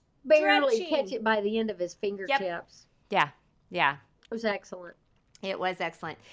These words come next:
Speaker 2: And he didn't have a great game, but I think they are trying to have Gavin Freeman be the new Drake Stoops.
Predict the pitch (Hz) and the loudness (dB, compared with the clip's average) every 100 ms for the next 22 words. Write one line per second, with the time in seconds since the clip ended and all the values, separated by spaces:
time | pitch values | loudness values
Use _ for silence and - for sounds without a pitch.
0 | - _ 202 185 170 165 - _ - 262 | -20 _ -4 0 0 -2 -12 _ -12 -10
1 | 220 277 311 294 226 226 208 208 196 190 | 0 2 2 -2 -4 2 6 8 6 4
2 | - _ _ _ - 180 170 - 170 180 | -4 _ _ _ -4 -4 -6 -10 -6 -4
3 | 190 - - - - _ _ _ _ - | -4 -6 -12 -20 -20 _ _ _ _ -10
4 | 170 151 143 156 - - - 175 185 185 | -8 -8 -10 -14 -10 -8 0 4 4 0
5 | _ 294 277 202 170 - _ _ _ - | _ -4 -2 -2 -6 -14 _ _ _ -6
6 | 190 185 185 - 196 190 190 185 - 185 | -4 -4 -6 -2 0 0 -2 -8 -8 -6
7 | 170 165 165 - 180 165 165 165 185 175 | -6 -6 -6 -4 0 2 0 -2 2 2
8 | 180 170 165 - 175 165 160 160 170 160 | 0 -12 -12 -10 -8 -8 -10 -10 -12 -10
9 | 160 160 156 143 143 - - - - - | -10 -12 -12 -12 -12 -12 -18 -20 -20 -20
10 | - | -20